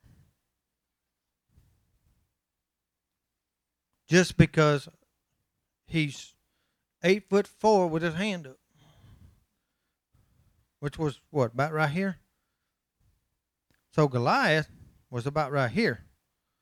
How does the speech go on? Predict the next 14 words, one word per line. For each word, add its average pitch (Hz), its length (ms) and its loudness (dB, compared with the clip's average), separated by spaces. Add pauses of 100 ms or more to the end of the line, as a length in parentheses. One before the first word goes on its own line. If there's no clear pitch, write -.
(1120)
Now 156 120 2
you 160 200 4
have 165 220 2
a 156 100 4
kid. 156 520 2 (2750)
David 214 380 4
was 214 240 2
a 196 100 4
kid. 175 460 0 (920)
He 139 120 2
wasn't 175 360 6
a, 196 260 2
a, 175 280 -4
a, 156 280 -4